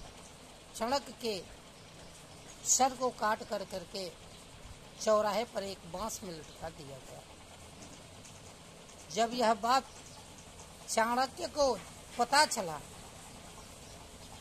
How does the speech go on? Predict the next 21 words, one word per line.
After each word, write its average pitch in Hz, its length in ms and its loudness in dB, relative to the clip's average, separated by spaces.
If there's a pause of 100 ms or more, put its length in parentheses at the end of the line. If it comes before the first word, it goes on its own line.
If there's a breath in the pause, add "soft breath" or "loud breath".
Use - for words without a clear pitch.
(1200)
चाणक्य 254 280 2
के 254 300 0
पुत्र 240 340 -4
चाणक्य 240 480 0
को 233 160 -2
पता 220 340 4
जब 247 220 0
चला 160 300 -2 (520)
तो 208 60 -6
बड़ा 214 220 2
ही 277 160 0
दुखी 196 380 -6
हुए। 165 200 -4 (500)
उस 240 160 4
समय 254 200 0
उनकी 233 460 -2
अवस्था 214 560 0
जो 220 140 -4
थी 247 340 -4 (1500)
चौदह 233 300 6
वर्ष - 280 0